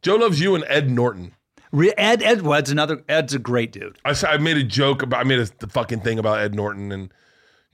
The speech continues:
Speaker 1: Joe was like, "Nah, I'm not gonna let that happen." He, I was, 'cause I met Arnold and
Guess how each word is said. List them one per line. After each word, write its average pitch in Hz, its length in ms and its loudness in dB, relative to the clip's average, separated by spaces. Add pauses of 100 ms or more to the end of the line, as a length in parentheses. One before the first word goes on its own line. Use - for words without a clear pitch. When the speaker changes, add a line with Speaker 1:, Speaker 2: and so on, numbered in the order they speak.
(360)
Speaker 1:
Joe 123 180 0
was 104 140 -2
like, 107 240 -2
"Nah, 320 280 0
I'm 233 100 2
not 170 80 2
gonna 123 120 -2
let 110 120 -4
that 85 100 -6
happen." 80 340 -6 (260)
He, 120 220 -4
I 131 80 -2
was, 123 220 -4
'cause 151 200 -2
I 151 60 4
met 151 240 0
Arnold 139 320 2
and 120 160 -2